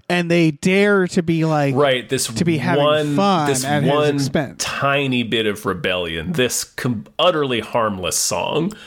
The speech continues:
Speaker 2: and he throws
Speaker 1: Yeah.
Speaker 2: them all in fucking jail. <laughs>
Speaker 1: And this is all to
Speaker 2: Like
Speaker 1: say it wouldn't, it doesn't feel like it would have been fair for them to be like, "See what you did, Robin Hood?"
Speaker 2: Oh, yeah.
Speaker 1: Because it, there, the movie, again, it's very, it's telling a very straightforward moral tale,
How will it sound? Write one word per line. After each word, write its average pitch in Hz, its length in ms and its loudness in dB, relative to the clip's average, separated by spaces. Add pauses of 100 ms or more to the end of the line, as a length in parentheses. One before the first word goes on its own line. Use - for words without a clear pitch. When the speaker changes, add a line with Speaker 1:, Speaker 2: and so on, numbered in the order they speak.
(260)
Speaker 2:
and 104 180 -4
he 107 100 -4
throws 110 320 0
Speaker 1:
Yeah. 101 100 2
Speaker 2:
them 101 140 -4
all 95 160 -2
in - 40 -8
fucking - 380 -4
jail. 101 240 -4
<laughs> - 320 -10 (400)
Speaker 1:
And 226 140 -2
this 269 100 -4
is 277 120 2
all 285 100 0
to 285 60 -4
Speaker 2:
Like 247 80 -4
Speaker 1:
say 247 160 0
it 202 120 0
wouldn't, 240 280 -2
it 226 140 -4
doesn't 240 280 -4
feel 220 220 0
like 190 200 2
it 190 40 4
would 175 140 4
have 156 120 -2
been 156 220 -2
fair 160 600 0
for 160 280 -2
them 147 440 -4
to 143 80 0
be 143 140 2
like, 131 280 -2
"See 233 160 2
what 220 200 0
you 214 100 -2
did, 190 200 0
Robin 180 340 2
Hood?" 175 320 4
Speaker 2:
Oh, 226 140 4
yeah. 170 160 4
Speaker 1:
Because 208 360 0 (480)
it, 202 260 0
there, 214 240 2
the 202 140 0
movie, 202 460 2
again, 180 280 0
it's 160 140 -4
very, 170 340 0
it's - 200 -6
telling 170 260 0
a 151 60 2
very 160 560 2
straightforward 156 800 -2
moral 135 320 0
tale, 147 500 -2